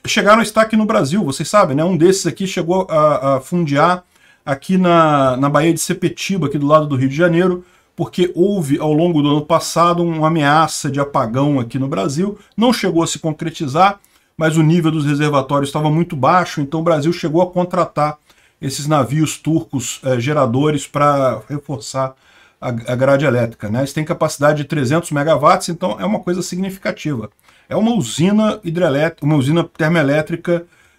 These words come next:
eh, num navio, né? Continuam a, as brigas lá dos russos com relação à mobilização. Um jornalista militar russo, o Alexander Notz,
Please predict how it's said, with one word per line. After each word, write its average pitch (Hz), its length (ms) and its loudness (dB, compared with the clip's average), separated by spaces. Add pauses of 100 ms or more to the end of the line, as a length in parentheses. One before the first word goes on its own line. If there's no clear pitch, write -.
eh, 135 180 0
num 147 160 2
navio, 117 560 2
né? 143 220 -4 (680)
Continuam 196 760 2
a, 165 340 4
as 143 100 0
brigas 156 480 2
lá 151 140 2
dos 156 220 -2
russos 147 500 0
com 165 120 -2
relação 170 440 2
à 175 40 0
mobilização. 175 920 0
Um 147 560 -2
jornalista 170 500 0
militar 151 600 2 (340)
russo, 147 400 0
o 139 120 0
Alexander 151 640 0
Notz, 170 520 0